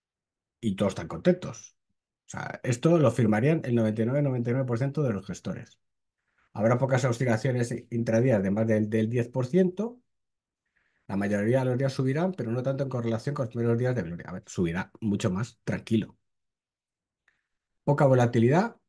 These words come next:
para interesar a muchos traders. Eso sí que es cierto, efecto sustitución, en el sentido de, yo quiero hacer trading intradía,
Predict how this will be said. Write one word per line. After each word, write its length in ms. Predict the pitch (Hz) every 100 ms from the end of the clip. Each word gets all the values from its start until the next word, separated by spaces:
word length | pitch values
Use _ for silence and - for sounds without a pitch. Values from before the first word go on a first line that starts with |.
| _ _
para 140 | 120 113
interesar 380 | 113 113 160
a 40 | 147
muchos 300 | 143 139 -
traders. 300 | 98 85 -
Eso 180 | 165 208
sí 100 | 185
que 100 | 123
es 100 | -
cierto, 240 | 139 120
efecto 240 | - 151 185
sustitución, 640 | 156 - 117 185 160 139
en 80 | 85
el 60 | 92
sentido 320 | 95 107 113
de, 180 | 143 113
yo 100 | 113
quiero 200 | 135 135
hacer 200 | 139 123
trading 300 | 139 135 131
intradía, 560 | 127 135 143 165 180